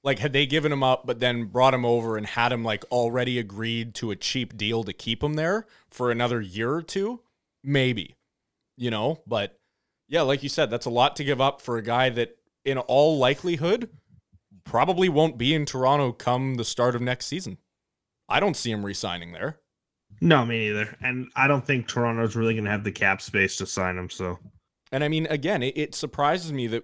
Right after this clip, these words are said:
Speaker 1: like, with a goalie like Fleury out on the market, I mean, clearly he was tradable. They didn't go after him. You know, that they have faith in their goalie tandem, which has been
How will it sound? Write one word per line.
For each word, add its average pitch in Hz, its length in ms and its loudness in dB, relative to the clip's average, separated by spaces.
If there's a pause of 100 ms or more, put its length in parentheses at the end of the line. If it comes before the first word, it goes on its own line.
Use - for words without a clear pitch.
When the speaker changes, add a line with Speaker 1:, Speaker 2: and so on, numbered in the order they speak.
(120)
Speaker 1:
like, 113 280 -4 (120)
with 127 180 -6
a 127 60 -2
goalie 123 320 2
like 120 200 2
Fleury 120 560 0
out 113 300 0
on 117 180 2
the 113 60 -2
market, 104 380 -2
I 131 60 2
mean, 104 160 -2
clearly 156 340 2
he 123 100 0
was 113 160 -4
tradable. 117 520 -2 (560)
They 131 120 4
didn't 170 200 2
go 180 160 2
after 170 340 -4
him. - 160 -14 (540)
You 123 80 -4
know, 120 200 0
that 139 200 0
they 170 140 0
have 156 220 -2
faith 151 440 -4
in 135 100 -4
their 123 140 -4
goalie 147 340 -2
tandem, 117 400 -6
which 127 200 -6
has 127 120 -6
been 123 220 -6